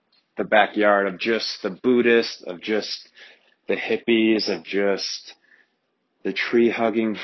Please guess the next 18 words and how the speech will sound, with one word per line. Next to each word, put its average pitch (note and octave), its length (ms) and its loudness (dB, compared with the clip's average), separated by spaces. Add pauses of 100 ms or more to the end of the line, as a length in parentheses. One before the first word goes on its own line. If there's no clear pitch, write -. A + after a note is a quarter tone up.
(320)
type A2 240 0
people. G#2+ 640 2 (760)
And A#2 240 4
it's A2 180 -6
really D#3+ 240 4
been A2 280 0
mainstream A#2+ 1080 -2
for - 100 -12
the F#2 60 -4
last F#2 320 -2
five F2+ 240 -4
or F2 80 -8
ten F2+ 240 -8
years. E2+ 580 -6 (880)
Any A2+ 280 2
self-help A#2+ 920 2 (640)
book, A2+ 380 2 (340)
podcast, G2+ 1160 -4